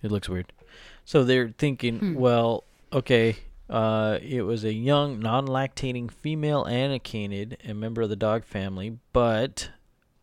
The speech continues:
Speaker 1: that, that's what they reported it as. But they took it in for testing because the, this is the Fish and Game Department,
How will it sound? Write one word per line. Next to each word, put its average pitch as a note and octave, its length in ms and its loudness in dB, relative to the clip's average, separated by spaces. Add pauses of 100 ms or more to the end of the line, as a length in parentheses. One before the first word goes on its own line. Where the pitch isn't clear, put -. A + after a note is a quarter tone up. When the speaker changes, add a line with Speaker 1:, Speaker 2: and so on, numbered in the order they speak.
(160)
Speaker 1:
that, A#2 240 0
that's B2 240 -2
what A#2+ 140 -6
they G#2+ 120 -2
reported G#2 560 -2
it F2+ 140 -6
as. G#2 520 -6 (580)
But A#2+ 200 0
they A2 120 0
took C#3 220 -4
it C#3 80 -2
in B2+ 160 -2
for G#2+ 120 -4
testing A#2+ 540 -4
because G#2 680 -4
the, G#2 180 -4
this A#2+ 240 -2
is A2+ 60 -10
the G#2 80 -2
Fish - 300 -6
and G#2+ 100 -8
Game A#2 200 -6
Department, G#2+ 460 -6